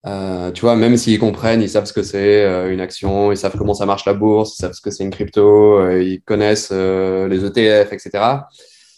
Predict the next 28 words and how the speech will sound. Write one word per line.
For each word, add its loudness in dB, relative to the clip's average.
Ils -6
ont -2
toujours 0
ce -2
problème, 0
euh, 0
tu -6
vois, 4
une -2
fois -2
que -6
t'es, -4
je -20
sais -16
pas -2
moi, -4
t'as -6
téléchargé -4
ton -6
app, 0
euh, -2
et -4
que -6
tu -12
dois 4
acheter 2
quelque -4
chose, 0